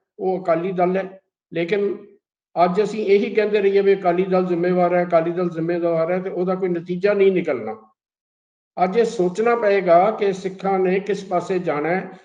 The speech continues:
ਇਸ ਇਲੈਕਸ਼ਨ ਦੇ ਵਿੱਚ ਸਿੱਖ ਦਾ ਕੀ ਰੋਲ ਹੋਣਾ ਚਾਹੀਦਾ ਹੈ। ਜਿੱਥੇ ਪੰਜਾਬ ਦੇ ਬਾਰੇ ਫੈਸਲਾ ਕਰਨ ਦੀ ਲੋੜ ਹੈ,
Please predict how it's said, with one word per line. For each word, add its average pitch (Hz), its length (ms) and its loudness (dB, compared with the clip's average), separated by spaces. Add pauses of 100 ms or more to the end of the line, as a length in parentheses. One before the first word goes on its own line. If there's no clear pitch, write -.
(100)
ਇਸ 185 220 -2
ਇਲੈਕਸ਼ਨ 170 440 0
ਦੇ 180 100 0
ਵਿੱਚ 190 120 -2
ਸਿੱਖ 180 280 -8
ਦਾ 190 100 -2
ਕੀ 202 200 -6
ਰੋਲ 190 240 2
ਹੋਣਾ 147 240 -2
ਚਾਹੀਦਾ 139 340 -8
ਹੈ। - 100 -18 (1080)
ਜਿੱਥੇ 180 340 0
ਪੰਜਾਬ 170 580 2
ਦੇ 220 120 6
ਬਾਰੇ 214 280 4
ਫੈਸਲਾ 196 440 0
ਕਰਨ 202 260 -2
ਦੀ 202 140 0
ਲੋੜ 185 260 2
ਹੈ, 220 400 -4